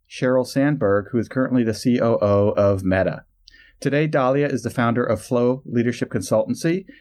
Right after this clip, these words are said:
and she is a sought-after international keynote speaker, executive coach, and organizational consultant on a mission to humanize the workplace and drive resilience and joy at work so more leaders,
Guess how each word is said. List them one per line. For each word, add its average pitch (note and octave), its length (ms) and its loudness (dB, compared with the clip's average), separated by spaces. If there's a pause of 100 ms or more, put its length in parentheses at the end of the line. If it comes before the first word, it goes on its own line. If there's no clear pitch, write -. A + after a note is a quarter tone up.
and G#2+ 220 0
she A#2+ 160 -2
is G#2+ 140 0
a G#2 40 -2
sought-after B2+ 680 -2
international C#3+ 580 0
keynote A#2+ 380 0
speaker, E3+ 500 -2 (260)
executive D#3 600 -2
coach, A#2+ 400 -2
and A2 160 0
organizational A2+ 720 0
consultant G2+ 640 -2 (240)
on G#2+ 160 2
a A2 60 2
mission D#3 300 2
to G#2+ 100 0
humanize D#3+ 640 0
the D3 60 -2
workplace B2+ 640 -2 (280)
and G#2+ 120 0
drive A2+ 280 0
resilience C3 580 0
and A2+ 100 2
joy A2+ 260 2
at A2 220 0
work A2 300 2
so G#2+ 240 -2 (100)
more E3+ 280 2
leaders, G#2+ 500 0